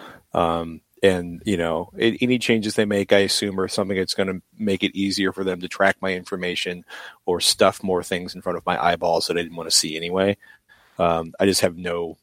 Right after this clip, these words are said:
I have no love for Facebook whatsoever, other than occasionally seeing pictures of friends and what they're doing.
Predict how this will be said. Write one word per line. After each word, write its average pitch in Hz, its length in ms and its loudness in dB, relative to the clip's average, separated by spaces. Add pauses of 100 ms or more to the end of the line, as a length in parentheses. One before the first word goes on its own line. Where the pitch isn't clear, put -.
I 123 40 4
have 117 80 4
no 98 220 -2
love 87 480 -4
for 92 160 -6
Facebook 85 400 -2
whatsoever, 87 680 -4
other 131 240 8
than 110 140 2
occasionally 101 640 0
seeing 90 380 0
pictures 92 420 0
of 90 120 -4
friends 85 520 4 (320)
and 85 120 0
what 85 160 2
they're 82 100 -2
doing. 78 340 -2